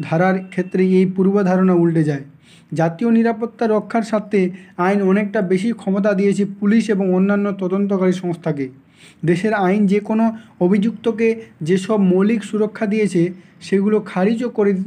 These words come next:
করতে পারে পুলিশ। যেমন, ইউএপিএ এর তেতাল্লিশের ধারায় বলা হয়েছে, সন্ত্রাসবাদ সম্পর্কিত কোনো কাজের সূত্রে যদি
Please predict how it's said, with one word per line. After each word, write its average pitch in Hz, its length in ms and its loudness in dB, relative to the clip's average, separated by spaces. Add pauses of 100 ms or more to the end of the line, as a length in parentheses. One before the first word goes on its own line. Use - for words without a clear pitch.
(100)
করতে 185 300 -4
পারে 175 200 0
পুলিশ। 143 460 -6 (420)
যেমন, 190 300 2
ইউএপিএ 202 680 0
এর 202 100 2
তেতাল্লিশের 196 840 -2 (1040)
ধারায় 160 260 0
বলা 175 240 0
হয়েছে, 202 480 0 (220)
সন্ত্রাসবাদ 214 800 0 (380)
সম্পর্কিত 202 600 -2
কোনো 202 280 0
কাজের 190 320 0
সূত্রে 208 400 -4
যদি 196 360 0